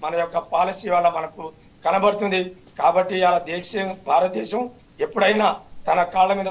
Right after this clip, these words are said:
తను నిల-, ఇవాళ అంటుండు మోడీ గారు, ఈ రోజు కాదు, ఒక ప్లానింగ్ ఉండాలి,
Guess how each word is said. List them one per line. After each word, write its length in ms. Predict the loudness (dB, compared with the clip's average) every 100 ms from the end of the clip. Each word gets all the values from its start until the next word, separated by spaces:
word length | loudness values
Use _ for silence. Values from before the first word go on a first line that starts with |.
| -4
తను 160 | -6 -2
నిల-, 220 | -2 2
ఇవాళ 240 | 4 4
అంటుండు 300 | 4 0 -2
మోడీ 240 | 2 0 4
గారు, 260 | 2 2 -6 -20 -20 -10
ఈ 80 | -6
రోజు 240 | -4 -4
కాదు, 440 | 2 2 4 0 -2 -18 -12
ఒక 140 | -6 -2
ప్లానింగ్ 540 | -2 0 0 0 -2
ఉండాలి, 360 | 0 0 -2